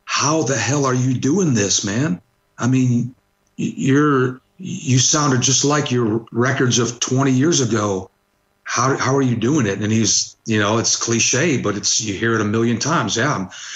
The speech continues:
I'm not drinking anymore. I'm not partying. I'm, I'm getting good sleep. I'm eating right. I'm exercising."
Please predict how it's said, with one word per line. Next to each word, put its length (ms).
I'm 160
not 240
drinking 420
anymore. 600
I'm 100
not 300
partying. 560
I'm, 180
I'm 180
getting 320
good 300
sleep. 640
I'm 180
eating 380
right. 280
I'm 140
exercising." 1000